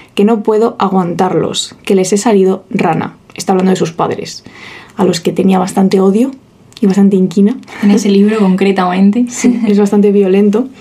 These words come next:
Speaker 1: Y queríamos también una idea clave, lanzar una idea, una idea clave también para la vida,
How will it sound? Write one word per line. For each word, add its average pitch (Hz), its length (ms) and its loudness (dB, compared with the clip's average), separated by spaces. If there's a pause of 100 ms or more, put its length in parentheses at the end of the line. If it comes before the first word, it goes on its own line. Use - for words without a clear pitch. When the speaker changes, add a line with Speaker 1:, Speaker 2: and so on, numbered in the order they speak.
(420)
Speaker 1:
Y 220 40 0
queríamos 233 320 2
también 262 340 2
una 240 180 2
idea 240 220 2
clave, 226 280 0
lanzar 202 260 0
una 226 100 2
idea, 208 240 2 (140)
una 208 160 2
idea 202 160 2
clave 214 180 2
también 202 260 2
para 190 200 0
la 170 120 0
vida, 202 300 0